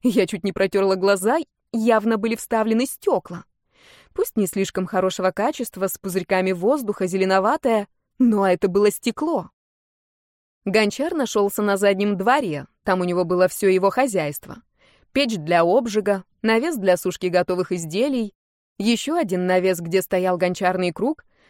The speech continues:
бадья с готовой глиняной смесью, какие-то формы.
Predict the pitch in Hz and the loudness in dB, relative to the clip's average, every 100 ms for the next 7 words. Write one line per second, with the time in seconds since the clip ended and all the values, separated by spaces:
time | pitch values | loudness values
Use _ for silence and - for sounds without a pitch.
0 | _ 208 220 262 339 208 190 185 185 175 | _ 0 2 2 2 0 -2 0 0 0
1 | 185 190 190 175 190 208 311 - 220 202 | -2 -2 -2 -2 -2 -2 -2 -2 -4 -4
2 | _ 240 - 233 302 359 165 156 156 175 | _ -2 0 -2 0 -4 -6 -6 -8 -12